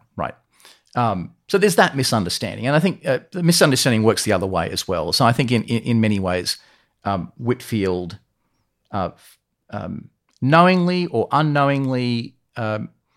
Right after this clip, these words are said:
uh, wh-, when he accuses Wesley of making salvation depend not on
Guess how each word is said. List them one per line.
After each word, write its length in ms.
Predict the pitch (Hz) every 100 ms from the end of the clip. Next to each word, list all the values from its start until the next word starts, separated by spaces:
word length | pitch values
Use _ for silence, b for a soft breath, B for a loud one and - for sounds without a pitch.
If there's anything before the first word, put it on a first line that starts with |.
| _ _ _ _ _ - - _ -
uh, 200 | 110 110
wh-, 200 | - 151
when 120 | 175
he 100 | 180
accuses 560 | 170 - 208 185 160 117
Wesley 460 | 117 135 - 127 110
of 100 | 101
making 380 | 107 104 98
salvation 640 | - 110 98 95 101 - 98
depend 420 | - - 98 101
not 240 | 113 113 -
on 380 | 104 98 98